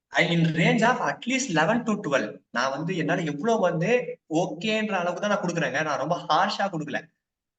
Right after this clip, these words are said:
ரொம்ப எல்லாராலையும் பண்ண முடிஞ்ச அளவுக்கு மார்னிங் செவன் to நைனு, மத்தியானம்னா before twelve. நம்ம இரவோடைய ஃபுட் நான் சொல்றேன் பாருங்க, இது யாருமே பண்ண மாட்டீங்க. செவனுக்கு முன்னாடி சாப்பிடணும். ஃபைவ் to செவன்,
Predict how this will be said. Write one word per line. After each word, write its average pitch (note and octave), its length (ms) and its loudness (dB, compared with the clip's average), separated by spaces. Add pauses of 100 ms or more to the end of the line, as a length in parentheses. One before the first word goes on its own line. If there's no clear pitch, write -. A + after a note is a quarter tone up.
ரொம்ப D#3+ 300 -2
எல்லாராலையும் D#3+ 500 0
பண்ண E3 280 -2
முடிஞ்ச F#3+ 200 -2
அளவுக்கு E3+ 280 0
மார்னிங் F#3+ 440 -2
செவன் E3 300 -2
to D3+ 60 -2
நைனு, A#2 600 -4 (680)
மத்தியானம்னா F3 840 0 (360)
before A3+ 360 -2 (120)
twelve. - 380 0 (1000)
நம்ம C#3+ 220 2
இரவோடைய G#3+ 680 2
ஃபுட் D#3+ 460 -2
நான் D3 140 2
சொல்றேன் E3+ 320 -2
பாருங்க, E3 320 0
இது G3+ 180 -4
யாருமே G#3 400 0
பண்ண E3 220 0
மாட்டீங்க. D3+ 420 -2 (120)
செவனுக்கு G#3+ 420 0
முன்னாடி F3 300 -2
சாப்பிடணும். A#2 540 -6 (420)
ஃபைவ் A3+ 360 2
to G3+ 300 -4
செவன், A3 260 -2